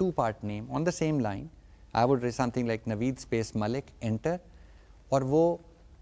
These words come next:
नवीद जो है वो चला जाएगा name one array के अंदर, अगर वो सी इन के साथ मैंने इस्तेमाल की है। और सी इन एक और इशू करूँगा with name two, तो लास्ट नेम जो है वो name two के अंदर चला जाएगा।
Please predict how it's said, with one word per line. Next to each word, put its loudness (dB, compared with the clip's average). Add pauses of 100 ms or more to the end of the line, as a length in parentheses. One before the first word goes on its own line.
(100)
नवीद 2
जो 4
है 0 (300)
वो 0
चला 2
जाएगा 0
name 4
one 2
array -4
के -6
अंदर, -8 (140)
अगर -2
वो 2
सी -2
इन 2
के -4
साथ -2
मैंने -4
इस्तेमाल -8
की -12
है। -14 (520)
और -2
सी -2
इन -2
एक -2
और 6
इशू -2
करूँगा -2
with -4
name 0 (180)
two, 6 (480)
तो 2
लास्ट 2
नेम 0
जो -2
है -4 (260)
वो 2
name 4
two 2
के 0
अंदर -4
चला -6
जाएगा। -10